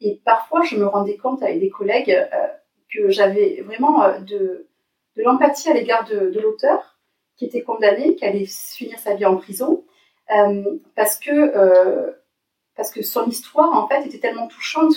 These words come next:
que ça n'excusait pas l'acte, mais en tout cas, je, je, je, je comprenais plus, je comprenais l'être humain, en fait. Je voyais l'être humain avant le monstre qui avait commis un acte, euh, monstrueux. J'ai écrit un ouvrage avec Monsieur Cario sur, euh,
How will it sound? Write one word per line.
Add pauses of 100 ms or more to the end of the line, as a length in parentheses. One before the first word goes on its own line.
que (260)
ça
n'excusait
pas
l'acte,
mais
en
tout
cas,
je,
je,
je,
je
comprenais
plus,
je
comprenais (260)
l'être
humain, (160)
en
fait.
Je
voyais
l'être
humain
avant
le
monstre (140)
qui
avait
commis
un
acte,
euh, (140)
monstrueux. (320)
J'ai
écrit
un
ouvrage
avec
Monsieur
Cario
sur,
euh,